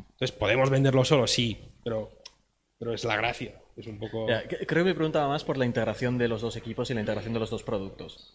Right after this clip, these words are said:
Speaker 2: Es decir, eh, el... el... ¿cómo decirlo? ¿La nueva comercialización de esta, de este producto es solo con Kipu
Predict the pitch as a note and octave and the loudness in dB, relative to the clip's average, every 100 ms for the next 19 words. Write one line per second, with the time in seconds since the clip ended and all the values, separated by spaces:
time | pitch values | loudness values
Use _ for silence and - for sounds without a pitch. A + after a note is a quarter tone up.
0 | - A2+ A#2+ A#2 A2 - - _ - A#2+ | -12 -4 -2 -2 -4 -6 -20 _ -2 0
1 | A2 G#2 - B2 A#2 C3 A#2+ A2+ A2 A2 | 0 0 -2 -2 -2 -2 0 0 0 0
2 | G#2+ G#2+ G#2+ - - _ - - G#2+ G#2+ | -2 -4 -8 -14 -20 _ -20 -12 -8 -6
3 | G2 A#2+ A2+ C3 D3 C#3 C#3+ A#2+ A#2 - | -4 -2 2 2 2 0 0 -2 -4 -4
4 | A#2 A2+ - G#2+ G2+ G2 A2+ - - G#2+ | -2 -4 -4 -4 -4 -4 -6 -6 -4 -4
5 | A2 - G#2 F#2+ - A2 - - - C3 | -6 -6 -6 -4 -6 -8 -6 -6 -2 2
6 | A#2 A2 G#2 C3 C3 | 2 0 -4 -4 -4